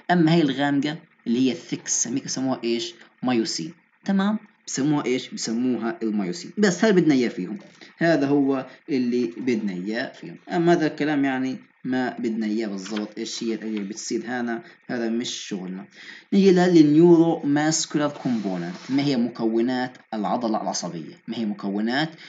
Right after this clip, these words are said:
للنيورو ماسكولار كومبوننت؟ مكونات العضلة العصبية. قال لي للنيورو ماسكولار جانكشن،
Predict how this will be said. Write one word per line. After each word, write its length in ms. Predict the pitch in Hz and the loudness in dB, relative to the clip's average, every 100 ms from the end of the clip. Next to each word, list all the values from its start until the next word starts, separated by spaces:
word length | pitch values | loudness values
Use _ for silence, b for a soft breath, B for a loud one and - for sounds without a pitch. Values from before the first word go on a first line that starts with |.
| B | B
للنيورو 720 | 117 110 107 117 127 127 127 127 B - | -4 0 0 2 0 0 -2 -6 B -8
ماسكولار 540 | 113 117 120 - 110 | -4 -4 -4 -8 -10
كومبوننت؟ 560 | - 101 95 107 139 147 | -8 -6 -4 -4 -4 -4
مكونات 680 | 110 - 98 104 113 117 - | -6 -4 -4 -2 -2 -4 -6
العضلة 500 | 95 82 104 104 104 - B _ | -8 -4 -4 -2 -2 -4 B _
العصبية. 720 | 127 120 85 - 90 78 76 - B B | 0 2 0 -2 -6 -10 -14 -16 B B
قال 220 | 185 202 | 0 2
لي 140 | 165 160 160 - | 2 2 -2 -2
للنيورو 500 | 120 120 147 170 135 | 0 2 4 4 2
ماسكولار 600 | 131 139 - - 127 113 | 0 -4 -6 -8 -10 -8
جانكشن، 460 | 101 87 - - | -8 -8 -10 -12